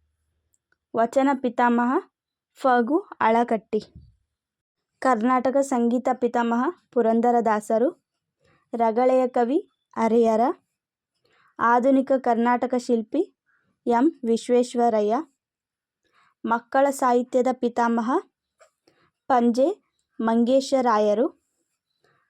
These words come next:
ಕನ್ನಡದ ಕಾಳಿದಾಸ ಎಂದು ಡಾಕ್ಟರ್ ಎಸ್ ವಿ ಪರಮೇಶ್ವರ ಭಟ್ ರವರನ್ನ ಕರೀತಾರೆ. ಜಾನಪದ ಗಾರುಡಿಗ ಇದು ಕೂಡ ದ ರಾ ಬೇಂದ್ರೆ ಅವರಿಗಿರೋ ಬಿರುದು. ಸಣ್ಣ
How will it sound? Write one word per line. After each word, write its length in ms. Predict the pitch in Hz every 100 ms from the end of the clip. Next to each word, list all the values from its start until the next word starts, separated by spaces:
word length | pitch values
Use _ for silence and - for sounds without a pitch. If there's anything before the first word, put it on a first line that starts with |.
| _
ಕನ್ನಡದ 460 | 254 240 269 262 262 269
ಕಾಳಿದಾಸ 600 | 269 226 240 240 240 240 233
ಎಂದು 220 | 226 233 403 _ _ _ _ _ _ -
ಡಾಕ್ಟರ್ 480 | 233 240 - 285 -
ಎಸ್ 280 | 233 240 -
ವಿ 140 | 240 392 - _ _ _
ಪರಮೇಶ್ವರ 760 | 233 233 254 269 277 269 262 254 403 -
ಭಟ್ 340 | 214 240 240 - -
ರವರನ್ನ 440 | 220 220 220 220 285 -
ಕರೀತಾರೆ. 480 | 240 220 214 220 269 - _ _ _ _ _ _ _ _ 240
ಜಾನಪದ 640 | 220 233 262 269 262 247 254
ಗಾರುಡಿಗ 560 | 240 226 247 233 233 311 - _ _ _ _ _ _ _ _ _ _ _ _ _ _ _ _
ಇದು 240 | 240 220 262
ಕೂಡ 220 | 254 254 330 320
ದ 40 | 233
ರಾ 120 | 233
ಬೇಂದ್ರೆ 380 | 254 254 240 233
ಅವರಿಗಿರೋ 400 | 233 226 214 226
ಬಿರುದು. 400 | 220 214 214 220 403 - _ _ _ _ _ _
ಸಣ್ಣ 340 | - 247 262